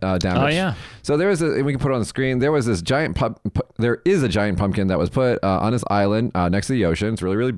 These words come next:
Speaker 1: it's really beautiful. It's, it, the name of it is in English pumpkin, I think. Uh, and it was damaged <laughs> by a typhoon in August of twenty twenty-one, and it came back on display recently because,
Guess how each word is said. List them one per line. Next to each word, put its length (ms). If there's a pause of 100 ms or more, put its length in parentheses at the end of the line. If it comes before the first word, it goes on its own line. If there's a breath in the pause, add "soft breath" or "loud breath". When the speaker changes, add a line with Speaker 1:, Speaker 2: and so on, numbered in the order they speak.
(120)
Speaker 1:
it's 160
really 140
beautiful. 460
It's, 240
it, 140
the 100
name 180
of 60
it 80
is 180 (160)
in 120
English 280
pumpkin, 400
I 100
think. 280 (500 loud breath)
Uh, 380
and 400
it 60
was 140
damaged 440
<laughs> 80
by 80
a 260
typhoon 640
in 160
August 280
of 80
twenty 180
twenty-one, 480
and 120
it 180
came 260
back 280
on 120
display 520
recently 440
because, 460